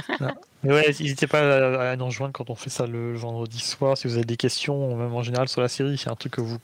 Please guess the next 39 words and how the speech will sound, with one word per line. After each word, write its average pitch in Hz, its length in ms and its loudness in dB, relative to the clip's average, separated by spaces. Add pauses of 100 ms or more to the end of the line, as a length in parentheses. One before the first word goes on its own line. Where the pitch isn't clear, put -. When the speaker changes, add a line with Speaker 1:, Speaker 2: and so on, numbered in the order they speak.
(100)
Speaker 2:
que - 560 -6
vous 143 80 -2
voyez 127 180 2
pas 127 140 4
ce - 80 -10
que 131 80 -2
c'est 143 180 4
parce 120 220 0
que - 80 -6
vous 113 60 -2
avez 113 80 0
pas 113 160 0
vu 117 320 0
les, 113 160 -2 (160)
les 117 60 -4
séries 107 300 -4
précédentes, 120 500 -2
n'importe 117 360 -4
quoi, 151 240 0
n'hésitez 120 260 -4
pas 131 160 0
à 123 40 2
venir. 131 240 -2
On 113 100 -4
peut, 120 320 -4 (720)
on, 131 80 6
on 135 220 6
fait 131 180 2
pas, 139 220 6
voilà, 117 180 2
on 120 220 -2
répond 123 220 2
aussi 127 160 0
aux 120 40 -2
questions 120 460 -2
en, 127 420 -4
en 120 60 0
direct, 117 500 -2
euh, 123 200 -6